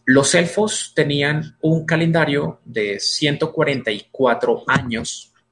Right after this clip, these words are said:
¿m? Eh, al que ellos llamaban el Yen,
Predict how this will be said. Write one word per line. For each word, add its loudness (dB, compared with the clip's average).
¿m? -6
Eh, 0
al 0
que 0
ellos 2
llamaban 4
el -2
Yen, -2